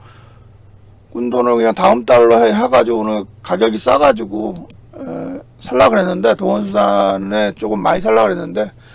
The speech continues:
뭐 백오십오만 원 정도 들어왔으니까 아버지 꾼 돈 갖고, 다음 달에는 이제 어머니 아버지 생신해서 한,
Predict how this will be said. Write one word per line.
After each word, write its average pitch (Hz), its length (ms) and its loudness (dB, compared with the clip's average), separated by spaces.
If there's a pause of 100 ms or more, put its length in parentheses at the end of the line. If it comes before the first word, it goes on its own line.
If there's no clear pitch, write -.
(480)
뭐 - 140 -12
백오십오만 233 800 -2
원 254 80 0
정도 247 140 -2
들어왔으니까 262 560 0
아버지 208 260 0
꾼 247 180 -10
돈 254 140 -8
갖고, - 520 -14
다음 226 360 0
달에는 120 720 4
이제 107 140 0
어머니 107 400 2
아버지 101 340 -2
생신해서 110 1200 -8
한, 180 300 -8